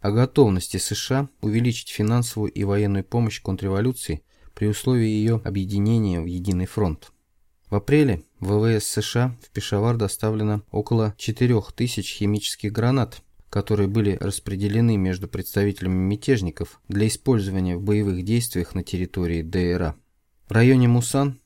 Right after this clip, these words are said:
пятнадцать километров южнее Кабула, американские советники и специалисты принимают непосредственное участие в обучении мятежников тактике ведения боевых действий. В лагере Ламбар-два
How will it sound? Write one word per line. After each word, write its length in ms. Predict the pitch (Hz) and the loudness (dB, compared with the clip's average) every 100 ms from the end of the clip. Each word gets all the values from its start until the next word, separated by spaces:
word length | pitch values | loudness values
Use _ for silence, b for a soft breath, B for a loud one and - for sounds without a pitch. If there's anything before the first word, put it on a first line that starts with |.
| _ | _
пятнадцать 480 | 117 101 95 - - | -8 -2 -2 -4 -8
километров 440 | - 92 90 - | -2 -2 -2 -4
южнее 340 | 95 90 92 85 | -6 -4 -4 -4
Кабула, 480 | - 85 113 98 - b b b | -4 -2 -2 -2 -6 b b b
американские 600 | 95 110 113 139 - 120 | 0 0 2 0 0 -4
советники 640 | - 117 127 123 110 - | 0 2 2 0 -4 -2
и 60 | 107 | -6
специалисты 640 | - - 107 117 131 - | -6 -4 0 0 -2 -6
принимают 500 | 104 117 131 135 123 | 2 4 6 4 2
непосредственное 880 | 123 131 127 131 110 - 98 98 98 | 0 0 0 2 0 0 -2 -2 -2
участие 460 | - 131 123 - | -2 -4 -4 -4
в 20 | |
обучении 480 | 92 95 - 113 101 | -4 -4 -4 -2 0
мятежников 720 | 101 113 127 120 92 - 90 _ | -2 -2 0 0 -2 -6 -12 _
тактике 460 | - 110 - 113 95 | -2 -2 -2 -4 -2
ведения 400 | 92 101 95 90 | 0 0 0 0
боевых 400 | 92 98 95 90 | 0 0 0 -2
действий. 520 | 110 92 - 82 - _ _ _ _ _ _ | -2 -2 -6 -12 -12 _ _ _ _ _ _
В 80 | 101 | 2
лагере 540 | 113 117 113 107 107 - | 4 4 4 4 2 -2
Ламбар-два 920 | 104 110 110 110 101 98 110 131 | 0 2 2 2 0 0 0 0